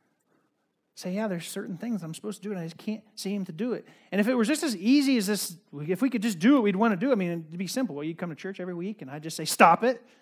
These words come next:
You'd be like, "Okay," and you'd go, and you'd stop it, and it'd be like, church would be as simple as, like, "Stop, don't,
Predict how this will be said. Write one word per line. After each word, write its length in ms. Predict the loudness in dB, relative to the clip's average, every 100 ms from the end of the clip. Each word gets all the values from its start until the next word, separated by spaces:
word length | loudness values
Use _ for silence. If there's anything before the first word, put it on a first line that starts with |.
| _ _ _ _
You'd 60 | -8
be 80 | -4
like, 100 | -4
"Okay," 380 | 0 2 2
and 100 | 2
you'd 220 | 2 2 6
go, 240 | 8 10
and 80 | 8
you'd 160 | 4
stop 420 | 2 4 4 4 0
it, 80 |
and 100 | 0
it'd 140 | 0 2
be 120 | 4
like, 200 | 4 2 -10 -2
church 220 | 2 2
would 80 | 2
be 100 | 2
as 80 | 2
simple 280 | 2 2 2
as, 100 | 2
like, 200 | 0 -4 _ _ -16
"Stop, 480 | 0 4 4 2 -6 _ _ _ -4
don't, 360 | -2 -2 -6